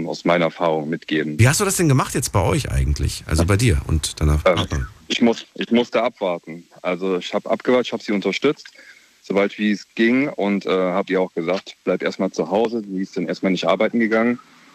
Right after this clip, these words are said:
Speaker 1: Ähm, das ist halt direkt beim Kontakt, äh, mit ihr, also als wir zusammengekommen sind, hab ich das schon gemerkt damals, dass irgendwas nicht stimmt und, äh, sie hat das erst viel später realisiert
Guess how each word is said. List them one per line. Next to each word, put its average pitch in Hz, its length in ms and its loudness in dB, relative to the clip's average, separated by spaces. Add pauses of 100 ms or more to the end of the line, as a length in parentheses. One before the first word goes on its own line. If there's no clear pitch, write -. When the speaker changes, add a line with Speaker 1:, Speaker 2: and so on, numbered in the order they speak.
(240)
Speaker 1:
Ähm, 95 640 0 (180)
das 92 140 -2
ist 92 140 -8
halt 95 140 2
direkt 95 320 -2
beim 98 160 2
Kontakt, - 680 -4
äh, 117 380 2
mit 110 240 -2
ihr, 113 180 0
also 92 180 -2
als 90 160 -4
wir 92 80 -6
zusammengekommen 107 680 0
sind, 107 240 -2
hab 95 100 0
ich 95 120 -6
das 98 120 -4
schon 101 200 0
gemerkt 98 400 2
damals, 107 480 0 (600)
dass 98 140 -2
irgendwas 104 360 0
nicht 101 120 -2
stimmt 104 380 0 (160)
und, 92 360 2
äh, 85 140 2
sie 82 80 -2
hat 85 80 -2
das 92 140 -2
erst - 340 -2
viel - 160 0
später 98 580 0
realisiert 95 640 0